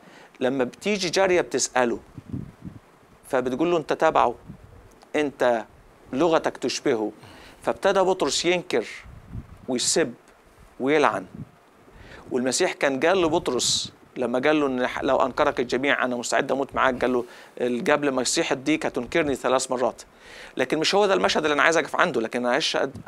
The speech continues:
أقف عند المشهد بتاع بطرس في سفر أعمال الرسل أمام رؤساء اليهود، لما يقول لهم: "هذا الذي أخذتموه بمشورة الله المحتومة وعلمه السابق،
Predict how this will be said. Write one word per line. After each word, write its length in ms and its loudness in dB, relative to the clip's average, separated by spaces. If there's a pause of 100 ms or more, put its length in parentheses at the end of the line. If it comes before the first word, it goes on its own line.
(180)
أقف 280 0
عند 220 0
المشهد 540 0 (480)
بتاع 280 6
بطرس 580 0
في 140 -2
سفر 320 0
أعمال 480 4
الرسل 440 0 (120)
أمام 500 2
رؤساء 540 2
اليهود، 360 -2 (2000)
لما 200 2
يقول 200 2
لهم: 160 4
"هذا 320 4
الذي 360 2
أخذتموه 840 -2 (360)
بمشورة 640 2
الله 380 2
المحتومة 760 2
وعلمه 480 2
السابق، 640 2